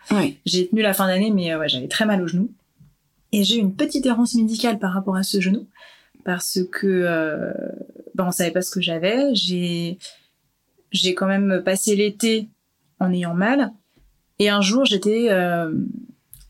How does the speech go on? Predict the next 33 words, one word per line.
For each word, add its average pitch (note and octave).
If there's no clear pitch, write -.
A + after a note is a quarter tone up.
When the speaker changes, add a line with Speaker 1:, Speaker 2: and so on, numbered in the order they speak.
Speaker 2:
on F#3+
venait G#3+
de G#3+
la G3
plage G3+
et A3
je G3
pouvais F#3+
plus G3+
marcher. -
J'avais E3+
vraiment G#3+
la F#3+
douleur, G3+
euh, F3
quelque F#3+
chose A#3
qui G3+
s'était F#3
déplacé. G3
Je F#3+
ne F#3
sais F#3
pas G#3+
expliquer -
en G3
fait, G3
mais F#3+
j'ai F3+
eu F#3
comme A#3
un A3
blocage. G3+